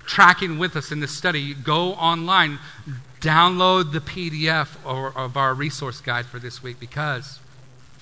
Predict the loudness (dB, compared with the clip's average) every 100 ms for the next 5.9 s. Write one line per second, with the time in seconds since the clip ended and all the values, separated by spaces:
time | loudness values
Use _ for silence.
0 | -20 -20 -20 -12 -4 -2 -2 0 -2 0
1 | -6 -4 -4 -6 -8 -8 -8 -8 -10 -12
2 | -8 -8 -8 -10 -6 -6 -6 -8 -8 -6
3 | 0 -2 0 -6 -6 -14 -18 -14 -4 -2
4 | -2 -8 -6 -4 0 2 2 0 -4 0
5 | 2 2 -2 -8 -6 -4 -4 -6